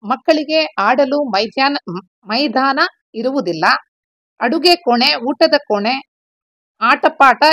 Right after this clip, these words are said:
ಎಲ್ಲವೂ ಒಂದೇ ಕೊಠಡಿಯಲ್ಲಿ ಮಾಡಬೇಕಾದ ಅನಿವಾರ್ಯತೆ ಇದೆ. ಅಂಗನವಾಡಿ ಕೇಂದ್ರಗಳ ಮೂಲಕ ಗರ್ಭಿಣಿಯರು,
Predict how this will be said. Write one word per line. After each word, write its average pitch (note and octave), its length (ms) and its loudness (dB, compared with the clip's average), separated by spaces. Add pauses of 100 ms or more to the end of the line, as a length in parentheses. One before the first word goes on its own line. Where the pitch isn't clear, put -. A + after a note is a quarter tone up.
(100)
ಎಲ್ಲವೂ C4+ 500 2
ಒಂದೇ C4+ 380 0
ಕೊಠಡಿಯಲ್ಲಿ A#3+ 800 -2 (760)
ಮಾಡಬೇಕಾದ A3+ 800 0 (340)
ಅನಿವಾರ್ಯತೆ B3+ 680 0 (260)
ಇದೆ. G3+ 240 0 (2250)
ಅಂಗನವಾಡಿ E4 580 2
ಕೇಂದ್ರಗಳ A#3 560 0 (420)
ಮೂಲಕ G#3+ 320 -4 (600)
ಗರ್ಭಿಣಿಯರು, B3 760 -2